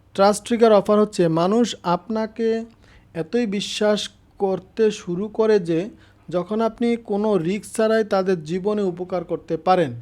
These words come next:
এটি ট্রাস্ট ট্রিগার অফার। এটাই প্রথম লেনদেনের আত্মবিশ্বাস। এটাই হচ্ছে সেই লো প্রাইস পেইড অফার, যেখানে কাস্টমার আপনার প্রতি আগ্রহী হয়ে একটু সাহস করে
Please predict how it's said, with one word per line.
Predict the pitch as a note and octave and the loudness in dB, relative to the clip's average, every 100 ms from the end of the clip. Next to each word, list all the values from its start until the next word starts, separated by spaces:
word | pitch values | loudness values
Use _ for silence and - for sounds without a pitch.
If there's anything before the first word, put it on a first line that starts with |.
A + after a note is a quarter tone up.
| - - _ _ | -16 -20 _ _
এটি | G3 G3 A3+ | -4 -2 -4
ট্রাস্ট | A3+ F#3+ F#3 F3+ - - - | 0 6 6 6 -6 -20 -4
ট্রিগার | G3+ F#3+ F3+ F3 - | -2 2 0 0 0
অফার। | G#3 G3+ E3 A#2+ - _ _ - - - - - - - - _ - | 2 2 -4 -6 -10 _ _ -20 -20 -18 -18 -20 -20 -20 -20 _ -6
এটাই | F3+ A#3 | 4 4
প্রথম | A3+ A3 A3 A#3 A#3 | 4 0 2 0 2
লেনদেনের | G3+ G3+ G#3+ A3 G#3 - | 0 0 -2 -2 -4 -8
আত্মবিশ্বাস। | E3+ E3+ _ G#3+ F#3+ - D#3+ D3+ F3+ - - _ _ _ _ _ _ _ _ _ _ _ _ | -10 -10 _ -2 -2 -4 -4 -4 -6 -14 -20 _ _ _ _ _ _ _ _ _ _ _ _
এটাই | F3 F#3+ A3+ | -6 0 0
হচ্ছে | A3+ A#3 | 2 -2
সেই | - A3+ | -2 0
লো | G3 E3 F#3 | 0 2 0
প্রাইস | F#3+ G#3 G3+ G#3 - - | 2 2 2 0 -8 2
পেইড | G3+ F#3+ | 4 6
অফার, | E3 - B2+ - _ _ _ _ _ _ _ _ _ _ - | 4 2 -8 -10 _ _ _ _ _ _ _ _ _ _ -2
যেখানে | D#3 G#3 A#3 A#3+ | 2 4 4 4
কাস্টমার | G#3+ G3 - A#3 A3+ | 2 2 2 0 2
আপনার | F#3 - A3+ | -2 -2 -4
প্রতি | G#3 A3+ A#3 | -2 -2 0
আগ্রহী | F#3+ E3 F3+ G#3+ | 0 0 2 2
হয়ে | G#3+ G#3 G3+ G3+ | 4 2 0 -2
একটু | G3 F#3 | -6 -8
সাহস | - E3 F3+ G#3 - | -6 0 0 0 0
করে | A3+ F3+ | 2 2